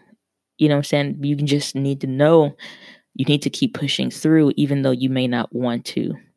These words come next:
especially in the moment you don't want to. Continue to push through. But if you can commit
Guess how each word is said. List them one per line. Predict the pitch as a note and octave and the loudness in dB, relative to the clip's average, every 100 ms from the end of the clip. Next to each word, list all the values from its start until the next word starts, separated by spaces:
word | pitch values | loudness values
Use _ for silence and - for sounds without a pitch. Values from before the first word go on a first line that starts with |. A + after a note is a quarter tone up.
| _ - | _ -14
especially | - D3+ D3+ - | -4 0 2 2
in | C#3+ | -2
the | B2+ | -2
moment | B2+ A#2+ A2+ A2 | -2 -2 -2 -4
you | B2+ | -2
don't | B2+ - | -2 -2
want | B2 - | -4 -2
to. | - C#3 - _ _ _ - | -6 -6 -8 _ _ _ 0
Continue | D3+ - C#3+ | 0 2 2
to | B2+ | 2
push | - - - | -2 -4 -2
through. | C3+ C3+ - _ _ _ _ _ _ _ _ - | -2 -2 -6 _ _ _ _ _ _ _ _ -2
But | C#3 E3 - | 2 2 2
if | E3 D#3+ - | 0 2 -2
you | E3+ | 0
can | - G3 | 2 2
commit | - F#3 E3+ F3+ A3 - - | 2 2 4 6 6 4 -2